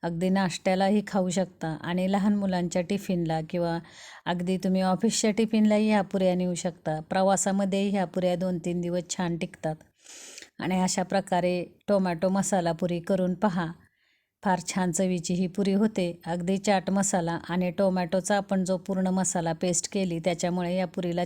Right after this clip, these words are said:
छान चव येते. तुम्ही पाहू शकत असाल, पूर्णपणे पुरीला टोमॅटोचा कलर येतो आपल्या आणि छान अशी लालबुंद पुरी दिसायलाही छान दिसते, खायलाही छान लागते. आणि अशा प्रकारे आषाढ स्पेशल म्हणून तुम्ही या पुऱ्या करून पहा,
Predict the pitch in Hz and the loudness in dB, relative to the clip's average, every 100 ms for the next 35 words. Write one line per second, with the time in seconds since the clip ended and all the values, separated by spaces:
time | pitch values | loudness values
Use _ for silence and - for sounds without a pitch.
0 | 175 185 170 160 175 165 160 156 156 - | -4 -4 -2 -2 -2 0 -4 -4 -10 -12
1 | - - - - - 185 185 196 185 185 | -20 -20 -20 -20 -4 -2 2 4 2 2
2 | 190 190 185 180 180 175 208 208 214 202 | -2 0 0 0 -2 -2 0 2 2 2
3 | 208 196 180 202 185 175 180 175 190 180 | 0 0 -2 0 2 2 0 2 0 2
4 | 165 175 180 165 190 185 180 185 202 196 | 0 -2 -2 0 0 2 0 0 0 0
5 | 196 165 175 - - - _ 175 180 175 | 0 -2 -2 -10 -20 -20 _ -2 -2 2
6 | 214 202 196 185 196 190 185 180 190 196 | 2 2 0 0 0 2 2 2 0 0
7 | 196 190 202 185 170 190 - 185 185 196 | 0 0 0 0 0 0 2 2 4 2
8 | 208 202 220 208 208 208 - 175 170 - | 2 0 2 4 2 0 -2 -2 -2 -8
9 | - - 185 175 175 190 202 - 175 170 | -10 0 0 4 2 2 -2 -2 0 0
10 | 156 - 160 151 - _ - - - _ | -2 -4 -8 -8 -14 _ -20 -20 -20 _
11 | 175 185 196 196 185 196 180 180 185 185 | -2 2 2 0 0 0 0 2 2 2
12 | 190 185 190 185 - 208 202 196 180 185 | 0 0 0 0 0 -2 0 0 2 2
13 | 185 175 185 180 175 170 165 185 175 202 | 0 -2 -2 0 0 -2 0 0 0 0
14 | 196 208 208 214 208 | 0 0 0 0 0